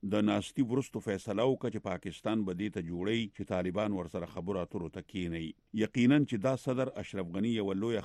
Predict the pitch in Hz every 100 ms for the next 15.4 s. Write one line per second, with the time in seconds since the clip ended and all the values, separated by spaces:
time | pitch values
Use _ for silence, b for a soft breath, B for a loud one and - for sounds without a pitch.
0 | - 87 87 - 90 - 90 - 113 113
1 | - - - 107 - 92 87 82 - 107
2 | 110 107 98 110 117 120 110 - 92 85
3 | 98 104 101 92 95 98 85 98 104 113
4 | 101 - 90 92 101 90 95 95 98 104
5 | 101 90 85 87 - 95 90 101 95 92
6 | - 87 107 113 107 _ 113 107 143 139
7 | 110 120 117 104 87 92 95 98 92 92
8 | 127 - 101 82 92 87 82 87 82 117
9 | 117 120 117 104 - 101 92 127 139 135
10 | 127 123 107 90 117 113 95 92 95 85
11 | - 110 101 - 113 117 110 - 104 98
12 | 98 85 90 95 117 - 107 87 90 110
13 | 113 110 104 98 104 85 90 87 82 -
14 | 107 107 98 - 87 90 104 - 98 87
15 | 85 85 82 101